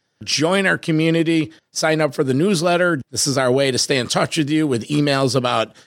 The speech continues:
new podcast releases, new YouTube videos, alerts for our live radio show on Monday nights,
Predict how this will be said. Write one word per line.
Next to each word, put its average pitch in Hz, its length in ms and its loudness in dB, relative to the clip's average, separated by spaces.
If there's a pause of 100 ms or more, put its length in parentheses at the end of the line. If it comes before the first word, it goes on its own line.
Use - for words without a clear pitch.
(160)
new 135 180 0
podcast 135 680 0
releases, 131 680 0
new 127 140 0
YouTube 143 520 -2
videos, 127 640 0 (360)
alerts 135 400 0
for 127 160 0
our 110 100 2
live 113 300 -2
radio 135 340 0
show 131 340 0
on 104 140 -2
Monday 113 300 0
nights, 151 560 -2